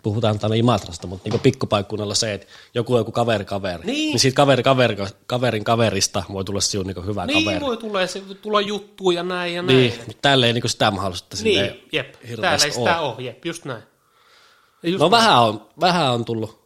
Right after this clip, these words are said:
Speaker 1: Vaan sit niinku uusia naamoja just.
Speaker 2: Joo, on totta kai. Joo, on vähän tullut, on.
Speaker 1: Mut hyvin vähän.
Speaker 2: Mut loppupeleissä hyvin vähän, joo. Niin, siinä on aika epämääräisesti selitetty miinuksesta.
Speaker 1: Ei osaa oikein sanoa.
Speaker 2: Ei oikein
Speaker 1: Mut
Speaker 2: osaa.
Speaker 1: kyllä mie-,
Speaker 2: On
Speaker 1: mieluummin täällä
Speaker 2: miinuksia.
Speaker 1: suko Imatralla.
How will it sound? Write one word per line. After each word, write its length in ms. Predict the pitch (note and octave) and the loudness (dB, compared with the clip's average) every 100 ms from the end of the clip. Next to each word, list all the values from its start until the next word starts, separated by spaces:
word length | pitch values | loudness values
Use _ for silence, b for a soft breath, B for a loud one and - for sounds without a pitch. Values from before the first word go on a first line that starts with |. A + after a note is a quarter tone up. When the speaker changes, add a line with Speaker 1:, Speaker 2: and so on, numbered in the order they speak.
| - | -8
Speaker 1:
Vaan 160 | A#2+ B2 | -6 -4
sit 120 | C3+ | -2
niinku 160 | B2+ | -2
uusia 360 | C3 B2+ A2 A2+ | 0 0 -2 -4
naamoja 420 | G#2 G#2+ G#2 G2 | -2 -4 -4 0
just. 100 | E3+ | 4
Speaker 2:
Joo, 200 | A3+ D4+ A#3+ | 4 4 4
on 100 | G3+ | 2
totta 240 | F3 E3 D3+ | 0 -4 -6
kai. 200 | C3 A#2 D3+ | -8 -8 -6
Joo, 300 | D#3+ D3+ C#3+ | -4 -2 -2
on 140 | D#3+ | -2
vähän 280 | E3 G3+ - | 0 0 -2
tullut, 340 | C3+ A#2+ A2+ | -4 -12 -14
on. 180 | C3 - _ _ - | -18 -20 _ _ -18
Speaker 1:
Mut 160 | C3 | -2
hyvin 220 | D#3+ E3 A#2+ | 2 4 2
vähän. 280 | A2 B2 A2 _ _ | 0 -4 -6 _ _
Speaker 2:
Mut 180 | F3 D#3 | -20 -6
loppupeleissä 580 | F3 F3 C#3+ C3+ B2 - | -4 -4 -8 -12 -12 -14
hyvin 260 | B2+ B2 A2+ | -14 -14 -16
vähän, 240 | - C3+ C3+ | -20 -20 -18
joo. 260 | B2+ A#2 _ _ _ _ _ _ _ _ _ _ _ _ _ _ _ _ - | -18 -18 _ _ _ _ _ _ _ _ _ _ _ _ _ _ _ _ -16
Niin, 160 | C#3 | -16
siinä 160 | - A#2+ | -14 -16
on 60 | A#2+ | -16
aika 160 | A#2+ | -14
epämääräisesti 960 | A#2+ B2+ A#2+ _ _ B2+ A2+ - C#3+ - | -12 -12 -12 _ _ -20 -20 -20 -20 -20
selitetty 520 | - B2+ B2 _ _ - | -20 -20 -20 _ _ -18
miinuksesta. 600 | A#2+ B2 _ _ - _ _ _ _ _ _ _ _ _ _ _ - | -18 -18 _ _ -20 _ _ _ _ _ _ _ _ _ _ _ -2
Speaker 1:
Ei 120 | A#2 | 0
osaa 180 | A#2+ B2+ | 2 0
oikein 180 | A#2+ | 0
sanoa. 400 | A#2 A#2 G#2 F2+ _ _ _ - | 2 2 0 -4 _ _ _ -14
Speaker 2:
Ei 180 | A3 C3 | -10 -10
oikein 180 | C#3 E3+ | -12 -10
Speaker 1:
Mut 80 | |
Speaker 2:
osaa. 100 | B2+ | -4
Speaker 1:
kyllä 160 | - E3 | 2 4
mie-, 280 | F3 F3 C3+ | 6 4 2
Speaker 2:
On 80 | - | 2
Speaker 1:
mieluummin 280 | E3 D3+ D#3 | 4 6 6
täällä 140 | E3 | 6
Speaker 2:
miinuksia. 120 | D3+ F3 | 6 4
Speaker 1:
suko 100 | D3 | 2
Imatralla. 520 | C#3 A2+ G2 E2 E2+ | 2 2 0 -6 -12